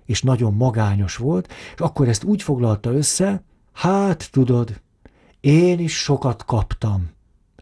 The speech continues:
én is sokat adtam.” És itt nem jó dolgokra gondolt, hanem például, hogy őt is verték a szülei, őt is bántalmazták, ővele se törődtek megfelelően. Ez volt az a rész, hogy hát, én is sokat kaptam.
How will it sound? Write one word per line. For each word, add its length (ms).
én 340
is 140
sokat 400
adtam.” 600
És 220
itt 140
nem 140
jó 220
dolgokra 520
gondolt, 600
hanem 340
például, 580
hogy 200
őt 300
is 140
verték 520
a 60
szülei, 520
őt 240
is 100
bántalmazták, 1160
ővele 340
se 160
törődtek 520
megfelelően. 840
Ez 300
volt 240
az 140
a 80
rész, 300
hogy 160
hát, 440
én 360
is 140
sokat 380
kaptam. 580